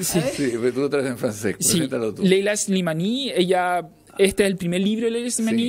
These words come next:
Speaker 3: Sí.
Speaker 1: porque ella ganó también el concurso con Chanson Douce.
Speaker 3: ¿Qué?
Speaker 1: Y,
Speaker 3: Canción
Speaker 1: y,
Speaker 3: Dulce.
Speaker 1: sí, y este
Speaker 3: Que le ha ido
Speaker 1: libro
Speaker 3: muy bien a Canción
Speaker 1: Sí,
Speaker 3: Dulce.
Speaker 1: y este libro es, y a mí me fascinó.
Speaker 3: Tremendo, tremendo.
Speaker 1: Y también ella es magrebí, y además, y es una crítica,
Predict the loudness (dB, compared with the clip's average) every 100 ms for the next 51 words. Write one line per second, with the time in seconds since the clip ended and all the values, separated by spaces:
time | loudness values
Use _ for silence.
0 | -2 0 0 4 2 2 2 0 0 0
1 | 0 0 -2 0 2 0 -2 0 0 2
2 | -2 -2 -4 -4 -6 -10 -10 -12 -14 -14
3 | -4 -2 0 0 0 2 0 -4 -10 -12
4 | -14 -8 -2 2 2 2 0 0 -2 -2
5 | 0 2 2 -2 -12 -2 2 2 4 2
6 | 2 0 0 -2 -4 -6 -10 -14 -6 2
7 | 2 2 -4 2 2 4 0 2 2 2
8 | 0 -4 -4 -2 -2 -2 -2 -4 -6 -6
9 | -4 -2 0 0 -2 -8 -12 -18 -20 -18
10 | -16 -10 -10 -8 -4 2 4 4 0 2
11 | 0 0 0 0 2 0 0 0 2 0
12 | 2 2 2 0 0 0 0 0 0 0
13 | 2 0